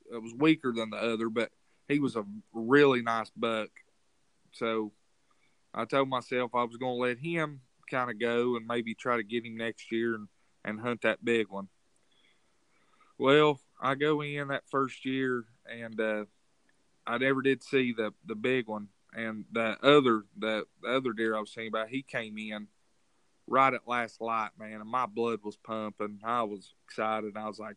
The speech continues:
"You know what? I'm gonna, I'm gonna shoot this deer." And I shot him and stuff. And the next year, I was,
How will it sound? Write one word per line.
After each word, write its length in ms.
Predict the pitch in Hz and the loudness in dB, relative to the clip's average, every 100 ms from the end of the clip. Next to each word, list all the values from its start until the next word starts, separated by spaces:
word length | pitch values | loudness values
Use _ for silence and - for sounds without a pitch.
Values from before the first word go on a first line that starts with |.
| _ | _
"You 100 | 117 | -10
know 80 | 117 | -4
what? 260 | 113 113 110 | 0 0 0
I'm 120 | 110 | -2
gonna, 140 | 110 101 - | -6 -8 -8
I'm 120 | 113 | -6
gonna 120 | 117 | -6
shoot 260 | - 117 107 | -4 -2 -2
this 200 | 107 101 | -2 -4
deer." 360 | - 104 101 - _ _ _ _ _ _ _ _ _ | -4 -4 -4 -16 _ _ _ _ _ _ _ _ _
And 200 | - 117 | -2 4
I 100 | 120 | 4
shot 440 | 139 - 135 120 113 | 4 2 4 4 0
him 200 | 113 107 | -6 -12
and 100 | 101 | -14
stuff. 380 | - 113 113 110 107 | -6 -4 -2 -6 -10
And 180 | 101 - - _ _ 113 | -12 -16 -20 _ _ -8
the 80 | |
next 360 | 127 147 - - | 0 0 0 2
year, 420 | 151 147 143 135 _ _ _ _ _ _ _ _ _ _ - | 4 6 4 2 _ _ _ _ _ _ _ _ _ _ -2
I 120 | 120 | -2
was, 180 | 117 | -2